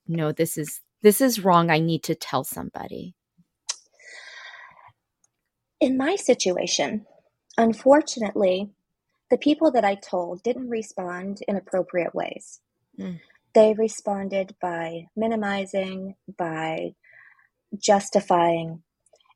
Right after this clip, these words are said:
Speaker 2: And so I endured so much trauma,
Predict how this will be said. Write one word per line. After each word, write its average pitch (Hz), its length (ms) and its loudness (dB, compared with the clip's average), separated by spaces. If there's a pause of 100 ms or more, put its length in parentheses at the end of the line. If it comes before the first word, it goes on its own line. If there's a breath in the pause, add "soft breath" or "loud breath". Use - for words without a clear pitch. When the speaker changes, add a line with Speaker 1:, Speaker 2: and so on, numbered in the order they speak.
Speaker 2:
And 214 220 2
so 185 760 0
I 220 120 0
endured 190 720 -2 (120)
so 226 360 0
much 226 340 -4
trauma, 185 760 -8